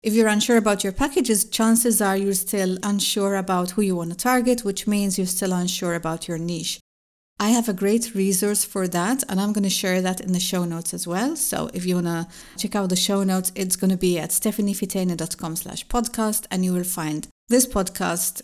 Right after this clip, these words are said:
which is the most recent one, in that page, or you can just search the number sixty-two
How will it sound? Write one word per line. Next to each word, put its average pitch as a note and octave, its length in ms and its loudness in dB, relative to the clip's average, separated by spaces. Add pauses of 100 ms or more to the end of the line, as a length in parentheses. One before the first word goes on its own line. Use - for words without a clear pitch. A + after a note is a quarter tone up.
which F3 160 -6
is F3+ 80 -4
the F#3+ 80 -2
most G3+ 320 0
recent F3 400 -2
one, D#3+ 160 -2
in D#3+ 120 -6
that D#3 200 -8
page, B3+ 360 2
or G3 100 -2
you F#3+ 120 0
can F#3+ 260 0
just E3 480 -4
search F#3+ 480 -2
the G#3+ 120 2
number F3+ 560 2
sixty-two F3+ 840 -4